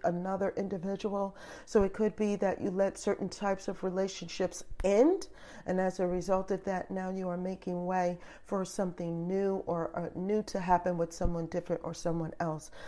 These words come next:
That's the sense. Now, it could be a, a, a business relationship,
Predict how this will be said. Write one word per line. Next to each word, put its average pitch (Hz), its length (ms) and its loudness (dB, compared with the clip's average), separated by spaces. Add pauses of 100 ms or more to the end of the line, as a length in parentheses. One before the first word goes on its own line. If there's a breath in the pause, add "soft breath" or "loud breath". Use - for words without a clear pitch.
(200 loud breath)
That's 185 240 4
the 185 100 -2
sense. 151 400 2
Now, 170 180 2
it 175 100 0
could 226 240 4
be 196 240 0
a, 180 160 4 (240)
a, 165 260 4
a 147 60 -2
business 240 640 4
relationship, 277 880 2